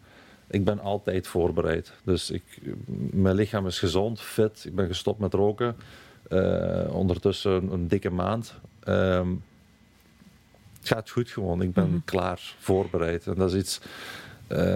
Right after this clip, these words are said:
Speaker 1: wat mij
Speaker 2: Klinkt heel
Speaker 1: zoveel
Speaker 2: simpel, maar
Speaker 1: vrijer maakt.
Speaker 2: gezonde geest in een gezond lichaam,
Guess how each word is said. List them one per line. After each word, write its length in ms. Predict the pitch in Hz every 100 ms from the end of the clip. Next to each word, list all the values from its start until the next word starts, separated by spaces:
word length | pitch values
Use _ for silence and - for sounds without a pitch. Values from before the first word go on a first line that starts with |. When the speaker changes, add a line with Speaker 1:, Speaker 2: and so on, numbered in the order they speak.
| 85 - -
Speaker 1:
wat 240 | - 95 -
mij 120 | -
Speaker 2:
Klinkt 180 | 330 -
heel 180 | 302 320
Speaker 1:
zoveel 0 |
Speaker 2:
simpel, 360 | - 330 302
maar 120 | 233 220
Speaker 1:
vrijer 200 | - 202
maakt. 180 | 202 180
Speaker 2:
gezonde 520 | 240 185 262 339 262
geest 380 | - 240 302 -
in 140 | - 233
een 100 | 202
gezond 360 | 196 226 277
lichaam, 440 | 208 254 320 320